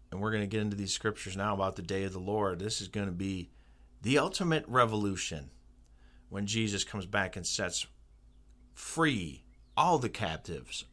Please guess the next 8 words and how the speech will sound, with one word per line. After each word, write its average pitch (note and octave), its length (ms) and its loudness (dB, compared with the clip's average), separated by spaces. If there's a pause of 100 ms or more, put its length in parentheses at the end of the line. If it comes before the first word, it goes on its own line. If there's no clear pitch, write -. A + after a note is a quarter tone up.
(140)
All B2+ 220 2
his A#2+ 220 -2
people F2+ 500 -6 (580)
are G#2+ 100 -4
gonna G#2 220 -2
be F2+ 380 -8 (960)
vindicated. F#2+ 840 -2 (180)
Amen. G2 460 -4